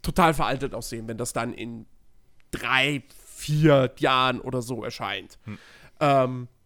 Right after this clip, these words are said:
Speaker 1: also, keine Ahnung, man geht ja davon aus, dass die, dass die neue Konsolengeneration vielleicht so zweitausendzwanzig kommt, vielleicht kommt das dann so zweitausendeinundzwanzig, spätestens zweiundzwanzig.
Speaker 2: Hm.
Speaker 1: Ähm, aber man muss ja halt nun mal auch bedenken, also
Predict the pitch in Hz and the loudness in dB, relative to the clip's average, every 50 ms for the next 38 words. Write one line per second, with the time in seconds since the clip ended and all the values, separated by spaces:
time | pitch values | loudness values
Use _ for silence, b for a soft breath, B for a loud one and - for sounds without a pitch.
0 | _ _ _ - 147 151 131 117 - - - - - - 135 123 107 113 139 127 | _ _ _ -6 -4 -2 -2 -4 -6 -10 -20 -18 -12 -6 -4 -2 0 0 0 0
1 | 113 117 117 113 110 135 131 147 143 131 123 131 120 117 143 147 - - 131 - | -2 -4 -8 -8 -6 0 2 4 4 4 2 -2 0 0 0 0 0 -4 -10 -10
2 | - 131 120 117 120 - 110 - - 135 123 139 143 135 - 135 123 151 165 165 | -8 -8 -10 -10 -8 -10 -12 -8 -6 0 2 2 0 0 0 2 6 6 6 8
3 | 156 160 143 143 131 139 - - 139 - 135 131 127 - 139 - - 147 139 131 | 6 4 0 0 -2 -2 -4 -4 -6 -4 -4 -4 -4 -4 -6 -4 0 0 0 0
4 | 131 123 123 - 185 214 254 254 226 185 - - 196 202 196 - - 143 147 147 | 0 -4 -2 2 2 2 2 2 -2 -6 0 2 2 2 2 0 -4 -2 -2 -2
5 | - - 151 139 131 - 151 - - 131 117 120 117 - - 131 123 123 113 123 | -2 -4 -6 -6 -6 -8 -12 -8 -8 -8 -8 -8 -12 -8 -6 -4 -4 -4 -6 -10
6 | - - - 131 151 151 - - 135 127 - - 123 - - b b b b b | -10 -6 -4 -2 -2 -2 -2 -2 -4 -4 -4 -8 -16 -16 -16 b b b b b
7 | b b b b - - - 139 123 127 123 175 - - - - - - 113 107 | b b b b -16 -8 -6 -4 -4 -4 -6 -8 -12 -14 -16 -14 -10 -10 -10 -10
8 | 110 - - 113 104 101 - - - - - B B B 101 90 B B B B | -10 -12 -12 -12 -12 -12 -14 -18 -20 -20 -20 B B B -16 -16 B B B B
9 | B B B _ - 170 156 156 156 151 151 151 151 151 147 _ _ _ _ _ | B B B _ 2 6 8 8 8 8 6 4 -2 -4 -8 _ _ _ _ _
10 | _ _ _ _ _ _ _ _ _ _ - - - _ - - 151 147 160 175 | _ _ _ _ _ _ _ _ _ _ -20 -20 -20 _ -6 2 6 8 8 10
11 | 185 175 180 - - 196 165 160 214 - - 247 190 190 196 - 190 165 143 117 | 10 8 8 6 4 4 6 6 6 6 6 4 4 4 2 2 2 2 4 4
12 | 165 - - 226 170 196 185 208 - - - 120 104 - 131 139 147 180 | 2 2 2 2 4 4 2 2 0 -4 -8 -10 -8 -6 -6 -2 -2 -2